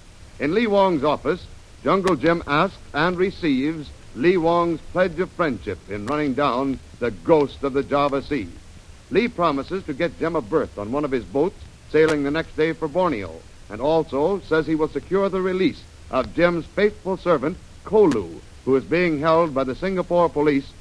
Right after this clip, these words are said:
in connection with Jungle Jim's mysterious disappearance. As soon as Shanghai Lil gets ashore, she visits Laura Kranz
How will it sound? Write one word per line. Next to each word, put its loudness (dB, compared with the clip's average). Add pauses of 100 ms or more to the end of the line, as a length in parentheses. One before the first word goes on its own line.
(180)
in -4
connection -4
with -2
Jungle 0
Jim's -2 (220)
mysterious 2
disappearance. 0 (1000)
As -4
soon 0
as 0
Shanghai 0
Lil 2 (260)
gets -2
ashore, -2 (300)
she 4
visits 0
Laura 2
Kranz -2